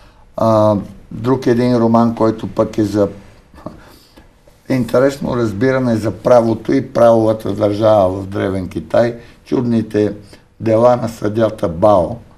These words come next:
а, който е с, а, автор Шу Юкун, а, Ши Юкун, като Ши е, а, фамилията, както знаете, китайския модел на правене на имена. М, бих искал да попитам, а,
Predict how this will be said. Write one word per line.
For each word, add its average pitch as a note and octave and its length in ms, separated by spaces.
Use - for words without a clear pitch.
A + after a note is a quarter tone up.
а, G#2+ 480
който G#2 460
е G2 320
с, - 460
а, F#2+ 320
автор G2 360
Шу G2+ 440
Юкун, A#2 540
а, C#3+ 120
Ши - 260
Юкун, A#2+ 560
като A2+ 300
Ши C3 420
е, A#2 180
а, A#2+ 240
фамилията, B2 720
както - 380
знаете, G2 480
китайския G2+ 600
модел G#2 380
на G2 200
правене G#2 540
на A2 100
имена. A#2 340
М, B2 320
бих - 320
искал F#3+ 320
да C3+ 120
попитам, C3+ 680
а, A2 200